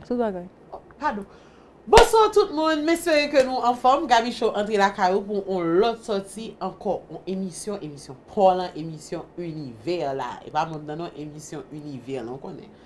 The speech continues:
Speaker 2: Gabi Show,
Speaker 1: <laughs>
Speaker 2: e nou liye tonton. So, jodi a nou gen Tracy, Magic Girl. Toujou Magic Girl ou bien pa gen Magic Girl anfan?
Speaker 1: Um, pou kounye a m ka di mwen menm sèlman.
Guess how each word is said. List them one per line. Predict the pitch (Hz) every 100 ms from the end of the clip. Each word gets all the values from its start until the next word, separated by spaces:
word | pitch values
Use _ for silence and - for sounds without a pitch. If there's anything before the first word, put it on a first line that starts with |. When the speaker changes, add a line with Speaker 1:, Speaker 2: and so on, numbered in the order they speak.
| - - - - - - -
Speaker 2:
Gabi | 139 151 170
Show, | - 180 175 294
Speaker 1:
<laughs> | 262
Speaker 2:
e | 170
nou | 175 165
liye | 170
tonton. | 165 165 151 214 247 247 208 - - - - - -
So, | 247 226
jodi | 240 302 294
a | 359 339
nou | 330
gen | 254 285 277 262 254 269 311 -
Tracy, | - 202 196 - 202 208
Magic | 190 190 190 160
Girl. | 160 160 196
Toujou | 202 381 294 269 208
Magic | 226 233 220 208
Girl | 247 311
ou | 254
bien | 208 165
pa | 180
gen | 170 170
Magic | 170 160 143
Girl | 143 135
anfan? | 143 151 123 135
Speaker 1:
Um, | - 226 226 226 226 220
pou | - 311
kounye | 370 320
a | 240
m | 214
ka | 226
di | 208 208 208 202
mwen | 202 208 202
menm | 202
sèlman. | 202 233 269 262